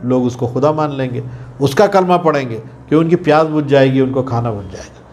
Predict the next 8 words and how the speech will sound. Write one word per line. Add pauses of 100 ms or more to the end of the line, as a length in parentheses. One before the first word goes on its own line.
(320)
वो
मुसीबतों
को
बर्दाश्त
करके (600)
उसको
जो
है